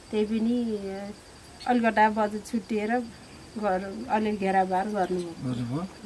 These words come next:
Speaker 2: अझै यसलाई अलिक राम्रो
Speaker 1: अझै
Speaker 2: गर्ने?
Speaker 1: खासै राम्रो व्यवस्थित त
Speaker 2: भएको
Speaker 1: अलि
Speaker 2: छैन।
Speaker 1: भएको छैन।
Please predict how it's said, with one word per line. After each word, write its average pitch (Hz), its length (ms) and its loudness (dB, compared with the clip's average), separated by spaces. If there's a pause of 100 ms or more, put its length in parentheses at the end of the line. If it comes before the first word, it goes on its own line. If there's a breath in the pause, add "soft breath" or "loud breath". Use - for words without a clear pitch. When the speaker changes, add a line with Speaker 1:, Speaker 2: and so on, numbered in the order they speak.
(120)
Speaker 2:
अझै 147 260 8
यसलाई 156 160 8
अलिक 160 160 8
राम्रो 147 220 10
Speaker 1:
अझै 143 120 10
Speaker 2:
गर्ने? 147 160 10
Speaker 1:
खासै 262 220 6
राम्रो 247 320 8
व्यवस्थित 247 520 4
त - 40 0
Speaker 2:
भएको 240 460 4
Speaker 1:
अलि 214 100 6
Speaker 2:
छैन। 247 160 10
Speaker 1:
भएको 214 280 6
छैन। 208 400 2